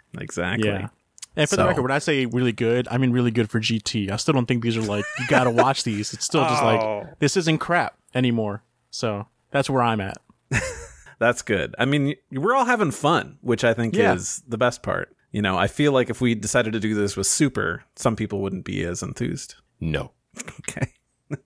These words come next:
Speaker 3: I don't think Super has a four-episode stretch as good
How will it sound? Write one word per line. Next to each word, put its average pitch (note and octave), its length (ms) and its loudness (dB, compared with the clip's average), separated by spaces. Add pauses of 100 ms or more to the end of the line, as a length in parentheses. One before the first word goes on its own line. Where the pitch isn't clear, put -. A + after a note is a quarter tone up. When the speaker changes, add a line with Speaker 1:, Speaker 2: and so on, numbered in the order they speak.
(420)
Speaker 3:
I C#3 140 2
don't G#3 180 2
think - 380 0 (320)
Super B2 680 2
has A2 280 0
a G2 40 -2
four-episode G#2+ 760 2
stretch - 480 -2
as D2+ 140 -4
good D2 440 -2